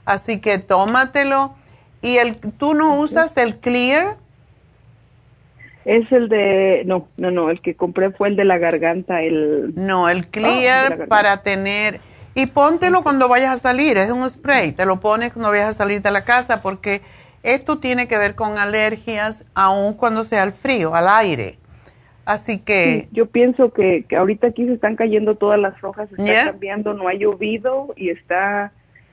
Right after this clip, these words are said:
Speaker 2: pues como sea, el, las hojas, está, el, está cambiando el,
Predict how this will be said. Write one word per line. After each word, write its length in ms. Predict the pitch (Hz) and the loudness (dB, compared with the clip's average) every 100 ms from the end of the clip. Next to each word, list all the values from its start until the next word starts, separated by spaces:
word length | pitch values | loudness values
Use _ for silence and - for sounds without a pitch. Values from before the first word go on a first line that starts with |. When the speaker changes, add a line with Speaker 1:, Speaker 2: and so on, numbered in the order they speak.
| _ | _
Speaker 2:
pues 100 | 190 | -6
como 280 | - 196 190 | -4 -4 -2
sea, 280 | 208 190 170 | -2 0 0
el, 300 | 170 170 - | 0 -2 -4
las 260 | 170 170 | -6 -4
hojas, 320 | 196 196 196 180 | -4 -4 -4 -8
está, 220 | 170 170 | -6 -4
el, 140 | 175 - - | -4 -6 -12
está 240 | 190 185 | -8 -8
cambiando 600 | - 196 180 185 214 202 | -6 -6 -4 -4 -4 -4
el, 260 | 180 160 - | -6 -8 -10